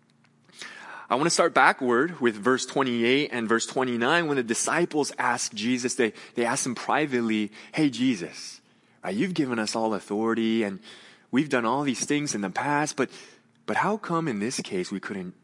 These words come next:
drive this demon out?" And he says to them, "This can't, this kind cannot be driven out by anything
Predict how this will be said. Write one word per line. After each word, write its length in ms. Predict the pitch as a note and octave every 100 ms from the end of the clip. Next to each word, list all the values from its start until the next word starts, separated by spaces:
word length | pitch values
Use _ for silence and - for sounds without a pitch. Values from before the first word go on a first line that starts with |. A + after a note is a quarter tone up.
| -
drive 520 | - F#2 E2+ E2 - _ _ _
this 160 | F#2 -
demon 340 | F#2 E2 E2
out?" 200 | G2 A#2 _ _ _ _ _ _ _ _ _ _ -
And 140 | F2
he 140 | G2+ F#2+
says 320 | - G#2 -
to 100 | G#2+
them, 200 | G2 G#2
"This 160 | A#2+ -
can't, 340 | C3+ B2 -
this 220 | B2 C3 -
kind 260 | E3 D#3
cannot 360 | D#3 C3+ F3 G3+
be 80 | E3+
driven 360 | A#2 A2 G2+
out 220 | F#2+ G2+
by 160 | G#2+ A2
anything 640 | E2+ B2 C#3+ - D#3 D#3